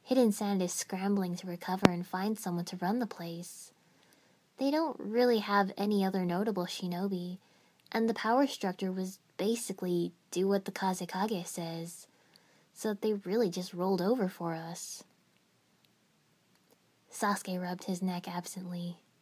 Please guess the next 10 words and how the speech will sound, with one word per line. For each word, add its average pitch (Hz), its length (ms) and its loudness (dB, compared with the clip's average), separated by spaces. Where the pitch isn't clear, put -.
"That 160 240 -8
guy, 165 640 -6
he - 180 -10
killed 185 380 0
both 170 220 -4
the 170 80 -6
Hokage 170 680 -4
and 170 380 -4
the 202 80 -2
Kazekage?" 214 960 -2